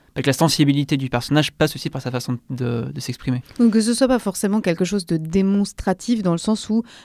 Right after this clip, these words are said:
Speaker 2: un personnage représenterait une oppression spécifique qu'il s'agirait de dénoncer en soi, mais que, euh, le fait de faire exister aussi des voix, euh,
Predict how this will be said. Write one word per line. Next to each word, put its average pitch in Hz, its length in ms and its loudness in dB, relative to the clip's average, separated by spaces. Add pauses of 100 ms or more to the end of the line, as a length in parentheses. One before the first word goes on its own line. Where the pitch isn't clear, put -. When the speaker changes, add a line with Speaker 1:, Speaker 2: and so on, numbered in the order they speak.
(100)
Speaker 2:
un 190 100 0
personnage 202 460 2
représenterait 202 840 2
une 196 280 2
oppression 190 440 -2
spécifique 190 420 -8
qu'il 180 120 -12
s'agirait 180 460 2
de 180 140 -4
dénoncer 170 420 -2
en 170 120 -2
soi, 208 280 2 (400)
mais 180 160 2
que, 208 140 -4
euh, 202 260 2
le 175 160 0
fait 185 240 -2
de 175 80 -4
faire 202 240 0
exister 185 440 -2
aussi 185 220 -6
des 165 160 -4
voix, 170 340 0
euh, 160 280 -4